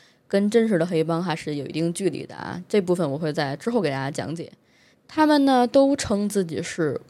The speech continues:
日本古代武士精神的延续，其发展历史上也确实和日本的政治历史，哎，有着密不可分的关系。咱们也可以现在在脑海当中回想一下，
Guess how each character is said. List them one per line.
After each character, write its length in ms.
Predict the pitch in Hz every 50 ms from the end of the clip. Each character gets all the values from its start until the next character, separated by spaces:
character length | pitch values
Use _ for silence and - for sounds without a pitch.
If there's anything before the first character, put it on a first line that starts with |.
| _ _
日 120 | 226 214
本 200 | 180 165 165 185
古 240 | 180 - - 143 107
代 200 | - 196 196 180
武 220 | 170 165 160 147 175
士 320 | - - - - - -
精 180 | - - 202 196
神 120 | 196 190
的 120 | 165 160 143
延 260 | 147 - 87 117 151
续， 260 | 185 - 180 - - - - _ _ _
其 160 | - - 247
发 160 | 247 - 277
展 180 | 262 262 220 190
历 140 | 202 214 214
史 240 | 214 - - - -
上 240 | - 180 170 165
也 160 | 165 160 156 -
确 260 | - - - 220 202
实 120 | 190 202
和 220 | 202 - 196 190 190
日 140 | 202 202
本 180 | 180 - 160 87
的 100 | 107 170
政 260 | 175 - 285 254 220
治 100 | 170 165
历 160 | 160 160 151
史， 240 | 160 - - - - -
哎， 140 | - 151 156
有 120 | 165 - -
着 120 | - 165
密 160 | 170 175 175
不 100 | 175 190
可 120 | 185 - 185
分 140 | - 208
的 80 | 202 190
关 340 | 175 180 190 214 247 269 285
系。 300 | 254 - - - - - _ _ _ _ _ _ _ _
咱 140 | - 196 208
们 100 | 233 233
也 80 | 214 202
可 120 | 208 220
以 100 | 202 202
现 240 | 214 - 220 202 196
在 200 | 196 196 180 175
在 140 | 180 170 165
脑 200 | 165 160 151 180
海 160 | 202 170 -
当 200 | - 156 165 175
中 140 | 185 196 214
回 220 | 147 185 165 208
想 240 | 214 226 185 147 -
一 60 | -
下， 260 | - - 160 165 -